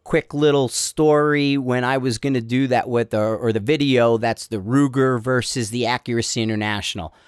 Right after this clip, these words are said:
I had actually left Denver with the intention of shooting the Ruger six five Creed to one mile. And, you know, no wind in, in downtown Denver, the whole thing. I, I'm coming out,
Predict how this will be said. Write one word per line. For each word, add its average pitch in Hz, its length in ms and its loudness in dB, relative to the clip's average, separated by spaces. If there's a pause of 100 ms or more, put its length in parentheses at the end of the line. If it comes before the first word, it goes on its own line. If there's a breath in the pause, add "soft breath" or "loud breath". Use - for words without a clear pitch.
(200 soft breath)
I 98 80 -10
had 117 80 -4
actually 156 380 -2
left 131 360 -2
Denver 123 420 0
with 113 180 -2
the 113 120 -4
intention 120 500 -6
of 90 100 -8
shooting 131 600 -2
the 110 80 -4
Ruger 123 560 -2
six - 240 -10
five 113 260 -4
Creed 131 480 -4
to 110 100 -4
one 110 260 -2
mile. 131 500 -2 (500 soft breath)
And, 127 440 -2 (120)
you 156 240 -2
know, 123 140 2
no 143 180 4
wind 143 320 2
in, 131 280 0
in 127 260 -4
downtown 127 480 -2
Denver, 120 460 0
the 120 100 -2
whole 123 160 2
thing. 120 500 -4
I, 110 240 -8
I'm 107 120 -10
coming 135 340 -2
out, 117 300 0